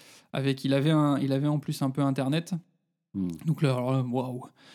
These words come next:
Speaker 1: C'est-à-dire qu'on peut accéder à tout, n'importe quand, comme on veut et tout. C'était juste fou aussi.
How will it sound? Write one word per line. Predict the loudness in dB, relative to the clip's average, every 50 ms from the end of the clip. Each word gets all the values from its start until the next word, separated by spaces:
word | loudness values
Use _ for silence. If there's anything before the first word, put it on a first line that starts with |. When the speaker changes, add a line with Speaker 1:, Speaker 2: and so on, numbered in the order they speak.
| -20 -20 -20
Speaker 1:
C'est-à-dire | -18 -16 -16 -14
qu'on | -12 -10 -8
peut | -6 -6
accéder | -6 -6 -4 -4 -4 -4
à | -4
tout, | -6 -2 0 2 2 4
n'importe | 2 2 0 -4 -4 -4 -4
quand, | 0 0 2 2 2
comme | 2 2 2 2
on | 0 0
veut | 0 0 0
et | 0
tout. | -2 -2 -4 -4
C'était | -6 -8 -10 -8 -8 -6 -6 -6
juste | -6 -8 -8 -6 -6 -6
fou | -6 -4 -2 0 0
aussi. | 0 -2 -4 -4 -6 -6